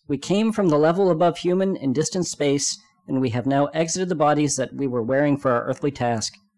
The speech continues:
to return to the world from whence we came. Task completed. The distant space we refer to is what your religious literature would call the kingdom of heaven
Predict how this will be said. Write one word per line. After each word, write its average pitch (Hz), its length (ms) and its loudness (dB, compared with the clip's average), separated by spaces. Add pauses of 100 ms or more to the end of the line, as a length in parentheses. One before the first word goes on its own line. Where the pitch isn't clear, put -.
to 135 80 -8
return 180 320 0
to 196 60 -6
the 202 60 2
world 151 380 4
from 131 140 0
whence 135 260 0
we 170 80 -2
came. 139 460 0 (460)
Task 143 320 0
completed. 120 440 -4 (760)
The - 80 -2
distant 233 340 0
space 214 300 0
we 196 100 0
refer 185 300 0
to 170 180 0
is 156 140 2
what 160 140 0
your 170 180 2
religious 170 440 0
literature 180 400 -2
would 170 140 -4
call 160 180 2
the 147 80 0
kingdom 202 320 0
of 208 120 -4
heaven 131 380 2